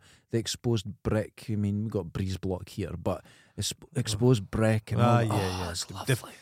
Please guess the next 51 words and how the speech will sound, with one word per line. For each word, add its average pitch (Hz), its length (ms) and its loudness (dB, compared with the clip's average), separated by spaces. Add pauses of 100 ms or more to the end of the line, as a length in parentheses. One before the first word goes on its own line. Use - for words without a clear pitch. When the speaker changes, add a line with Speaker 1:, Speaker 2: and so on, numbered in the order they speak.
(180)
Speaker 2:
different 123 400 0
kinds 110 380 2
of 92 120 -2
brick. 92 240 -4
You 101 120 -6
see - 100 2
Speaker 1:
Oh, 160 160 10
Speaker 2:
the 135 60 8
history 110 480 4
of 127 60 8
Speaker 1:
yeah. 120 320 8
Speaker 2:
building. 87 300 -2
Speaker 1:
Repairs 131 540 6
through 127 260 6
it, 120 80 6
and 110 100 6
I 123 120 10
Speaker 2:
Oh, 120 80 12
Speaker 1:
love 156 120 12
Speaker 2:
I - 40 8
Speaker 1:
all 123 100 10
Speaker 2:
love 113 140 8
Speaker 1:
that, 98 160 6
Speaker 2:
that 90 100 -2
Speaker 1:
you 98 120 0
know? 107 120 4
Speaker 2:
shit, 92 100 -4
yeah, 92 120 0
I 92 60 0
do. - 100 -4
Speaker 1:
It's 139 100 2
like, 180 180 6
have 151 100 0
you 202 100 2
seen 196 180 2
the 170 80 2
chimney 160 380 2
down 139 220 4
from 135 180 0
here 135 320 4
that 110 120 -2
it's 107 120 -4
been 123 160 4
extended 127 600 2
in 117 100 4
height 123 360 2
over 117 220 4
Speaker 2:
Oh, - 20 2
Speaker 1:
the 120 100 2
years? 120 520 4
Speaker 2:
okay. - 120 -20